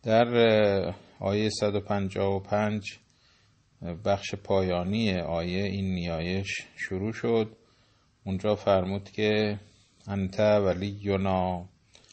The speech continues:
فاغفر لنا وارحمنا و انت خیر الغافرین. خدایا، تو ولی ما هستی، ما را، یعنی هم خود حضرت موسی و هم قومش رو،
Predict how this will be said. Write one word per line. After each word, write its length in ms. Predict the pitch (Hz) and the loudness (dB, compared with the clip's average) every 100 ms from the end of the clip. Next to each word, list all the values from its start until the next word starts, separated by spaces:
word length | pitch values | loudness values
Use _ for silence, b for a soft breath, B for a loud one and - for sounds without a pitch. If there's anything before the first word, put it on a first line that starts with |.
| b b | b b
فاغفر 500 | - 95 92 - 92 | 0 2 2 -2 -4
لنا 520 | 82 85 98 92 90 82 | 0 0 0 0 -4 -4
وارحمنا 840 | 82 85 - 101 95 90 87 82 | -4 -6 -6 -4 -4 -4 -4 -6
و 40 | |
انت 640 | 78 69 82 80 - 95 95 | -6 -8 -8 -10 -2 0 0
خیر 380 | 92 85 82 87 | -2 -6 -6 -6
الغافرین. 1000 | 95 95 92 - 82 80 80 85 82 - _ _ b b b b b b _ | -6 -6 -8 -4 -4 -4 -8 -8 -8 -14 _ _ b b b b b b _
خدایا، 440 | - 101 104 104 | -4 0 2 2
تو 180 | 98 - | 0 -2
ولی 440 | 110 98 92 87 87 | 0 0 -2 -4 -4
ما 200 | 80 76 | -4 -6
هستی، 540 | 76 - - 76 60 _ _ _ _ _ _ B B B B B - | -6 -8 -10 -12 -16 _ _ _ _ _ _ B B B B B -6
ما 220 | 107 113 | 0 4
را، 400 | 110 104 104 98 98 | 6 6 4 0 -6
یعنی 220 | 82 87 90 | -8 -6 -6
هم 240 | - 92 | -6 -8
خود 320 | 90 - 104 | -6 -6 -2
حضرت 460 | 101 92 98 95 95 | 0 0 -2 -4 -4
موسی 360 | 92 92 - | -6 -6 -2
و 160 | 95 90 | -2 -2
هم 260 | 82 87 82 | -4 -8 -6
قومش 420 | 85 82 76 - | -6 -6 -8 -12
رو، 200 | - | -14